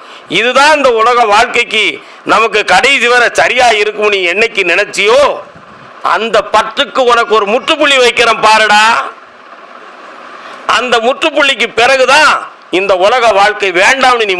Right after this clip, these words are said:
முடிவுக்கு வருவன்னு பார்த்தான். பொண்டாட்டி புத்தியை மாத்துனான். யாரு? காரணகர்த்தா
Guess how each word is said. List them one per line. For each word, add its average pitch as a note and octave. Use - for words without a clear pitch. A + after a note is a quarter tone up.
முடிவுக்கு G#3+
வருவன்னு G3
பார்த்தான். F3
பொண்டாட்டி G#3
புத்தியை G#3+
மாத்துனான். F3
யாரு? F#3
காரணகர்த்தா F3